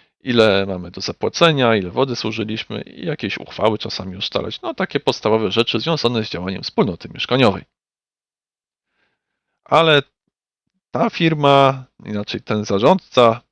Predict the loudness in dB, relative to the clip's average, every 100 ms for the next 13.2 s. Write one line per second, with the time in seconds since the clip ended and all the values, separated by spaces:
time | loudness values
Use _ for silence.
0 | _ _ 0 2 2 0 0 -2 0 0
1 | 0 4 2 4 0 2 4 4 2 -2
2 | -4 -4 -4 -4 -4 -4 0 0 0 -4
3 | 0 0 0 0 2 2 2 _ _ _
4 | 4 4 6 2 2 -2 -4 -8 _ -20
5 | 2 4 6 4 2 -2 -4 -4 _ _
6 | -10 -6 -2 -2 4 4 4 0 -4 -10
7 | _ _ _ _ _ _ _ _ _ _
8 | _ _ 0 0 0 _ _ _ _ _
9 | _ _ _ _ _ 2 6 6 6 2
10 | -2 0 2 2 0 0 0 0 -2 -2
11 | -2 -4 -8 -6 -6 2 2 2 0 -2
12 | 0 0 0 2 4 6 6 4 4 4
13 | 2 2